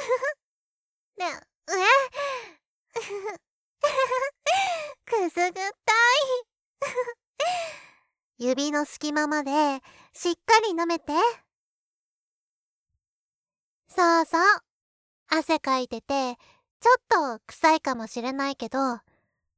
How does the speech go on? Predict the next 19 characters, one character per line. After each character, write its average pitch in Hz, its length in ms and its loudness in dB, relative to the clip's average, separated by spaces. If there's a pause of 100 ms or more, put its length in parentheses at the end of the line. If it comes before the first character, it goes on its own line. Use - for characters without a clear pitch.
ポ 330 120 4
チ 320 200 -2
は 240 100 -2
そ 262 260 -2
う 302 60 2
い 302 180 -4
う 330 40 0
の 285 160 -4
も 202 180 -12
嫌 247 260 -2
い 277 80 -4
じ 294 60 -4
ゃ 294 60 0
な 320 160 0
い 330 80 0
で 285 80 -4
し - 160 -12
ょ？ 233 40 -8 (1400)
<laughs> 339 100 -10